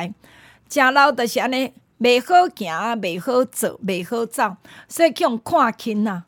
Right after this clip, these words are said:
少年的拢咧烧话题，所以你家己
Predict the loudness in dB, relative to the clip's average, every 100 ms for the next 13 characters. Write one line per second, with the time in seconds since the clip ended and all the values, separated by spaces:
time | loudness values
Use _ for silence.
0 | _ -2 2 2 0 -4 -2 -2 0 -2
1 | -2 -4 -4 -2 -6 -6 -6 -6 -8 -18
2 | -20 -20 -12 6 6 6 2 2 0 -6